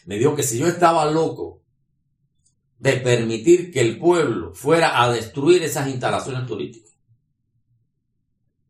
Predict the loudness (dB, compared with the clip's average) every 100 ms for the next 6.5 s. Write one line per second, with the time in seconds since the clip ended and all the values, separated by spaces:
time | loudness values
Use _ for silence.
0 | -4 0 2 0 -4 -2 0 2 2 0
1 | 0 -2 0 -2 -2 -2 -2 -4 -4 -2
2 | 0 -2 -4 -16 _ _ -14 -12 -8 -6
3 | -4 -4 -4 -6 -8 -6 -2 -2 0 -2
4 | 0 -2 -2 -6 -14 _ _ _ _ -8
5 | -6 -6 -10 -20 _ -12 -8 0 0 0
6 | -4 -2 -2 -4 -8